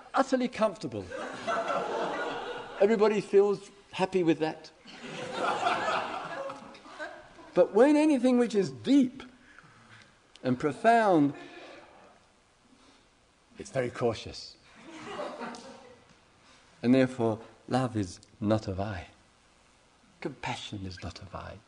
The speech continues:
Joy is not of I. Liberation is not of I. Enlightenment is not of I. And thus I is just, uh,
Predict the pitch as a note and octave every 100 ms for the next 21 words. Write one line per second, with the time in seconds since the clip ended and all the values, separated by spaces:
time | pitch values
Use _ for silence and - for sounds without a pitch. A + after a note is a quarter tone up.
0 | - D3+ A#2+ G#2 F#2 F#2 B2 - A2 A2+
1 | G#2+ A#2+ E3+ D#3+ B2 A#2 B2 B2 G#2 F#2+
2 | G2+ G#2+ A2 G#2 G#2+ A2 A2+ B2+ C3 C3+
3 | B2+ A#2+ G#2 G#2+ G2+ G#2+ - A#2 - -
4 | _ _ _ _ _ _ _ _ _ _
5 | _ _ _ _ _ _ _ F3 E3+ _
6 | _ _ _ _ _ _ _ _ _ _
7 | _ _ _ _ _ _ _ _ B2+ C#3+
8 | D3+ - C3+ D#3+ D#3 C#3+ B2+ - B2 -
9 | - - _ _ - - _ -